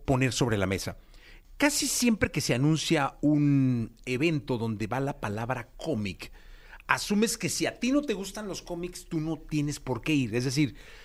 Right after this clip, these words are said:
¿pa' qué voy si no me gustan los cómics? Aquí veo que hay una diversidad. Por ejemplo, hay videojuegos, puedes ser gamer,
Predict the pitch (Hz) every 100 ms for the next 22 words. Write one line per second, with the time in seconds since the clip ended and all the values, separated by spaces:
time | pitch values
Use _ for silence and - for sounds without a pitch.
0 | - - - - 160 208 196 214 202 175
1 | 165 175 160 147 175 165 - 190 160 110
2 | - - - - - 151 208 208 214 214
3 | 220 180 196 202 131 156 131 147 135 107
4 | 143 131 151 165 226 - - - - -
5 | - - 127 147 156 135 - 123 120 147
6 | 233 180 180 - - - - - - -
7 | 113 110 151 131 170 139 143 151